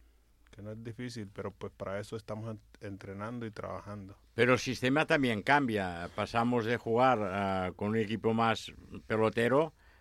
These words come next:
Speaker 2: a un sistema más clásico, ¿no? Ah, que quizás estáis todos mucho más acostumbrados.
Speaker 1: Sí, sí, sí, como esta, es que esta liga es muy competitiva, ¿sabe? Y aquí toca adaptarse a los ritmos del juego, que eso es lo que estamos trabajando.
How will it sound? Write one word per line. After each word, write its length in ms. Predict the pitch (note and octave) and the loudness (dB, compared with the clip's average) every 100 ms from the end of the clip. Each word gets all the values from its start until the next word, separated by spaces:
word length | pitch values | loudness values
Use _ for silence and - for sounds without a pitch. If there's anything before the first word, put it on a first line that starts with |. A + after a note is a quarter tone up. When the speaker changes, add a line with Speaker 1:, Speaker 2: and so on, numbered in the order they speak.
| _ | _
Speaker 2:
a 100 | - | -2
un 220 | G#2+ A2 G#2 | 0 0 -2
sistema 460 | A2 - A2+ A2 | -6 0 2 2
más 260 | G#2+ G2 - | 2 0 0
clásico, 580 | A#2+ C3+ - F#2+ F2+ F2 | 2 2 0 -8 -6 -6
¿no? 340 | F2+ B2+ B2+ | -4 -4 -4
Ah, 240 | F2+ E2+ E2+ | -6 -6 -8
que 180 | - F#2 | -6 -6
quizás 300 | G2 G2+ G2+ | -4 -2 0
estáis 420 | A2 A#2+ G#2+ - | 0 0 -2 0
todos 460 | A#2 A2+ B2+ - - - - | 4 4 2 -2 -20 -20 -8
mucho 340 | G#2 A#2 A2 A#2+ | 0 2 4 4
más 220 | A#2+ A2 | 4 2
acostumbrados. 1160 | A2 A2 G#2 - G2 B2+ D3 F#2 D2+ C2+ - - | 0 0 -2 -2 0 4 4 4 -2 -10 -20 -18
Speaker 1:
Sí, 240 | - C3 A2+ | -10 -10 -8
sí, 220 | A#2 A2 | -10 -10
sí, 240 | A2+ G#2+ - - | -10 -12 -14 -18
como 320 | - A2+ A#2 | -10 -4 -2
esta, 320 | A#2 - A#2 | -2 -2 -4
es 140 | A#2+ C3 | -4 -6
que 100 | C#3+ | -8
esta 160 | - C3+ | -6 -4
liga 200 | C3+ C3+ | -4 -4
es 60 | |
muy 140 | C3 B2 | -4 -6
competitiva, 760 | C3 B2 A2+ G2 G2 F#2+ G2 _ _ - _ _ - | -8 -8 -10 -10 -12 -12 -14 _ _ -20 _ _ -14
¿sabe? 440 | G2+ G#2+ G#2 G2+ | -8 -6 -6 -8
Y 80 | G2 | -10
aquí 240 | F#2+ - | -10 -10
toca 340 | G#2 A2+ - A2 | -8 -8 -4 -4
adaptarse 680 | G2+ - A2+ A2+ A2 A#2+ - _ _ _ | -4 -4 -6 -6 -8 -10 -12 _ _ _
a 100 | G#2 | -10
los 180 | G2+ G2+ | -6 -6
ritmos 320 | G2+ G#2+ A2 G#2 | -6 -8 -8 -8
del 120 | G2 | -8
juego, 400 | G#2 A#2 G2 F#2 | -6 -6 -6 -12
que 180 | - F#2+ | -10 -8
eso 140 | G2+ | -6
es 60 | G#2 | -8
lo 100 | G#2 | -8
que 80 | G2+ | -12
estamos 320 | - G2 G#2 | -10 -10 -10
trabajando. 600 | - G2 G2 A2 G#2+ G2 | -8 -8 -8 -10 -12 -16